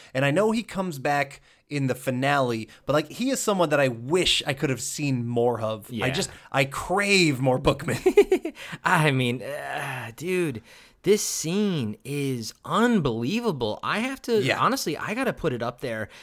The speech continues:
Speaker 2: as, like, one of my, it's definitely my top five Seinfeld scenes of all time, but it
Speaker 1: Mm-hmm.
Speaker 2: might be, like, my top five, like, favorite, like, two minutes of T V, like,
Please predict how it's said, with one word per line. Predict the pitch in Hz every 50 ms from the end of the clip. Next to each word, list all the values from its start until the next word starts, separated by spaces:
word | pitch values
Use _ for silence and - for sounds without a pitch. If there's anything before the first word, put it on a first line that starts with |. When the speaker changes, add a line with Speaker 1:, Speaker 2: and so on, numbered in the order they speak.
| - - -
Speaker 2:
as, | - 120 131 131 -
like, | 143 135 -
one | - 127 131 143 160 180
of | 202 185 160
my, | 170 160 156 151 147 143 135
it's | 131 131 135 131 127 107 113 120 - -
definitely | - 156 160 - 214 208 190
my | 160 127
top | - - - 143 139 135 -
five | - - 123 117 117 117 113 110 104
Seinfeld | - - - 104 104 113 123 135 - 165 156 160 156
scenes | - - 170 170 175 165
of | 160 156
all | 156 156 156
time, | 151 - 165 160 160 160 156
but | 131 135 127
it | 139 143
Speaker 1:
Mm-hmm. | 135 160 185
Speaker 2:
might | 196 202 - _ -
be, | 156 160 160
like, | 151 135 120 117 113 113 - - - - - - - -
my | - 113 123 135 127 -
top | - - - 123 139 147 - -
five, | - - 135 131 143 143 139 139 131 -
like, | - 117 117 110 -
favorite, | - - - 131 135 135 135 139 131 - -
like, | 113 101 - -
two | - - - 156
minutes | 135 123 117 117 123 117 113 -
of | 85 107 - -
T | - - 131 117
V, | 107 110 117 117 117
like, | 101 95 101 -